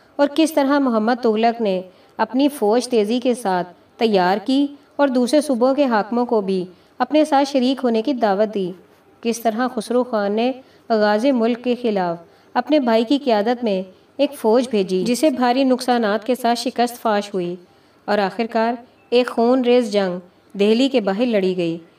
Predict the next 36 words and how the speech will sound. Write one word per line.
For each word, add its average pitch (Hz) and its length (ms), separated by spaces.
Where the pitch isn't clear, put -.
जिसमें 277 280
खुसरो 269 380
ख़ान 233 320
की 202 280
अफवाज 202 460
को, 247 220
जिनमें 277 300
बड़ी 254 240
तादाद 220 360
में 277 120
हिंदू 226 320
भी 254 120
शामिल 185 380
थे, 175 180
मुकम्मल 269 420
शिकस्त 226 440
हुई। 185 260
किस 277 180
तरह 302 200
खुसरो 269 360
ख़ान 254 340
और 269 120
उसका 277 220
बड़ा 220 280
भाई 185 320
रूपोश 254 600
हो 208 140
गए, 175 280
लेकिन 220 320
उन्हें 226 440
तलाश 240 400
करके 233 280
कत्ल 269 280
कर 226 180
दिया 190 240
गया। 170 280